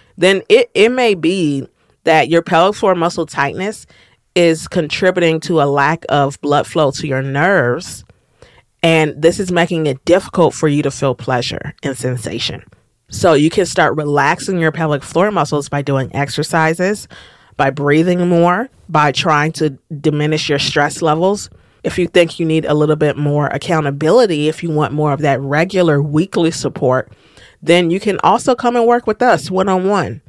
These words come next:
We do coaching for pelvic floor muscle dysfunction and pelvic floor tightness, okay? So that's number three, pelvic floor muscle tightness. So number one, we talked about childbirth.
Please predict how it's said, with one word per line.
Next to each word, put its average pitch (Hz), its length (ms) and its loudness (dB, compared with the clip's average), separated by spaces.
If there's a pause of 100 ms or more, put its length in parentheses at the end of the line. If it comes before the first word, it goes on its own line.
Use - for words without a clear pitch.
(120)
We 165 120 -2
do 180 260 4
coaching 208 520 0
for 131 380 -2 (180)
pelvic 156 260 2
floor 156 180 -2
muscle 139 300 -2
dysfunction 139 580 -2
and 135 100 -6
pelvic 139 280 -2
floor 139 200 -6
tightness, - 480 -8
okay? 175 340 -4 (420)
So 202 140 2
that's 226 200 4
number 226 280 2
three, 160 580 0
pelvic 180 300 2
floor 175 200 2
muscle 165 300 -2
tightness. 104 420 -4
So 160 320 4 (280)
number 214 280 4
one, 196 320 4
we 151 100 0
talked 175 340 0
about 165 460 0
childbirth. - 760 -2